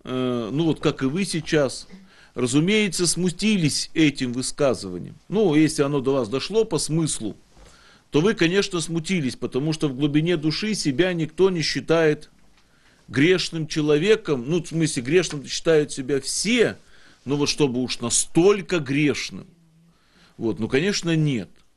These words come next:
Ну, конечно, каждый из нас примерно думает: «Я, конечно, Господи, грешник,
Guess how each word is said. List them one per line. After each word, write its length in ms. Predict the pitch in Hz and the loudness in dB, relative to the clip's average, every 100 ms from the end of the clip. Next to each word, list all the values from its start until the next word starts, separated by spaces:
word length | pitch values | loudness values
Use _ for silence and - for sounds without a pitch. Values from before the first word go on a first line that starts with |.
| _ | _
Ну, 120 | 120 | -8
конечно, 540 | 120 151 220 220 160 143 | 0 2 2 0 -2 -2
каждый 460 | 165 175 147 139 | 2 2 2 0
из 100 | 139 | 0
нас 240 | 139 214 - | 2 2 2
примерно 480 | 139 143 180 165 147 | -2 -2 -2 -2 0
думает: 480 | 151 135 113 107 | 0 2 -2 -2
«Я, 160 | 143 170 | 0 2
конечно, 560 | 165 151 170 156 - 135 | 0 -2 -2 -2 -4 -2
Господи, 540 | 135 165 - 131 117 | 0 0 0 -2 -2
грешник, 720 | 98 117 202 208 - 110 - | 0 2 4 2 -2 -10 -14